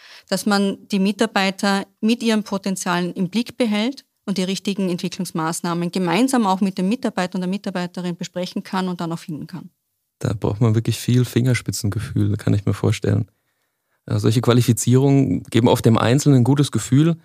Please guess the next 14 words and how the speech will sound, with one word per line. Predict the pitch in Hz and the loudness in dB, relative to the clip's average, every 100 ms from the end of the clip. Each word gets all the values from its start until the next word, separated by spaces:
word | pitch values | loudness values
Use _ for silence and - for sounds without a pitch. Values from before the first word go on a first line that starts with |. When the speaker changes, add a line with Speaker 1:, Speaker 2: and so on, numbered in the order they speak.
| _ _ _ _ | _ _ _ _
Speaker 2:
und | - 110 | -4 2
bringen | 117 139 | 4 4
einen | 120 120 | 6 4
auch | 107 | 4
weiter. | 104 123 143 | 2 4 4
So | 110 | 4
war | 110 | 2
es | 117 | 4
bei | 113 | 4
mir, | 113 120 139 | 6 6 4
Gott | 135 113 | 4 2
sei | - 113 | 4 4
Dank | 113 107 - | 4 2 2
auch. | 113 180 | 2 0